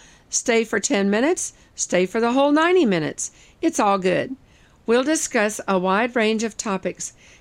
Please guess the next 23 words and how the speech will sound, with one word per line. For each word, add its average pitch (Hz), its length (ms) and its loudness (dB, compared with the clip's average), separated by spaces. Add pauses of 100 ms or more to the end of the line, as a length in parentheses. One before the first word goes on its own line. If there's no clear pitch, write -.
Come 277 280 0
join 220 300 0
the 214 80 0
fun. 165 460 -2 (500)
Hosted 233 300 0
by 196 160 0
Teresa 190 480 -2
Christian 294 500 0
and 240 300 -2
Pat 214 240 -2
Wallace 170 480 0 (340)
of 220 160 0
A 202 220 2
C 208 180 0
B 180 220 2
of 180 120 -2
Oregon. 165 600 -2 (1800)
On 240 420 0
the 214 160 -4
telephone. 160 800 -4 (2500)
The 220 140 0
Wednesday 277 460 0
calls 196 580 0